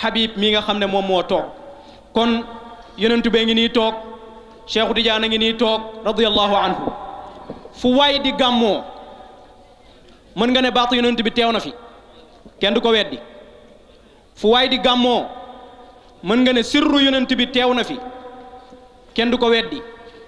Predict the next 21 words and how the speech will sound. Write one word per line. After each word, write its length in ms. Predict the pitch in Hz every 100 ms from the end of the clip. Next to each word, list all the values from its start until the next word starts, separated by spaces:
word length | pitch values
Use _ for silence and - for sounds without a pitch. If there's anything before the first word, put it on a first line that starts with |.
| - - - -
Fu 140 | - 226
waay 160 | 269 269
di 100 | 254
gàmmoo, 500 | 254 262 254 240 277 - - - - - - - -
mën 180 | 175 262
nga 100 | 269
ne 80 | 269
mbootum 400 | 233 262 285 269
Yonent 220 | 269 269 262
bi 120 | 247
sallallahu 300 | 254 254 254
alayhi 120 | 254
wa 60 | 254
sallam 220 | 254 247
teew 180 | 262 269
na 80 | 269
fi, 120 | 254
kenn 180 | 262 269
du 60 | 269
ko 100 | 254
weddi. 300 | 233 -